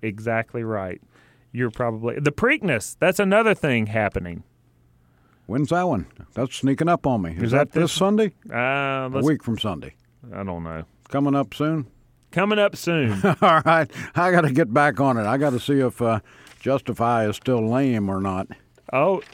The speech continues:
Speaker 1: well, Justi-, eh, Justify is the favorite whenever they run this thing
Speaker 2: Boy,
Speaker 1: called the
Speaker 2: he looked
Speaker 1: Preakness.
Speaker 2: bad after the day of the Kentucky Derby. He was off on the back left rear. He had a flat tire, buddy.
Speaker 1: Oh, and, and you know what? I've got to say, we're running out of time here on our final segment of the,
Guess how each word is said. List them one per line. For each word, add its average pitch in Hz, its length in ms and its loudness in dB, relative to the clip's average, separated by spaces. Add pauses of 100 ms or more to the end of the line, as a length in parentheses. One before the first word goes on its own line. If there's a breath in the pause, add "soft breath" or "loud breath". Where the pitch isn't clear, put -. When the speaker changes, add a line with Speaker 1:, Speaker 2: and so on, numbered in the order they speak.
(100)
Speaker 1:
well, 139 220 0
Justi-, 160 500 -4 (100)
eh, 170 280 -6
Justify 165 580 0
is 165 280 0
the 143 100 -4
favorite 123 500 0 (100)
whenever 147 440 0
they 131 140 2
run 127 240 0
this 123 180 -2
thing 123 180 -2
Speaker 2:
Boy, 107 60 -2
Speaker 1:
called 117 200 2
the 123 40 2
Speaker 2:
he 139 80 4
looked 139 240 2
Speaker 1:
Preakness. 113 100 -2
Speaker 2:
bad 135 320 4
after 127 300 2
the 113 100 -2
day 123 220 2
of 117 80 0
the 107 80 -2
Kentucky 117 460 -2
Derby. 107 380 0
He 123 140 2
was 120 160 0
off 127 260 0
on 120 140 0
the 113 60 -2
back 120 340 -2
left 127 300 -2
rear. 131 340 2 (240)
He 120 120 -4
had 127 140 2
a 85 60 -2
flat 127 380 -2
tire, 123 300 2
buddy. 110 260 -2 (580 soft breath)
Speaker 1:
Oh, 143 240 -2
and, 151 320 -6 (140)
and 151 180 -2
you 269 100 -2
know 214 160 0
what? 170 320 0
I've 202 220 -4
got 151 280 -4
to 127 120 -4
say, 139 320 -2
we're 135 240 -4
running 151 320 -2
out 127 160 0
of 117 60 -4
time 170 340 -4
here 135 160 0
on 113 140 0
our 110 100 0
final 127 380 -2
segment 131 480 -2
of 117 140 -2
the, 113 160 -6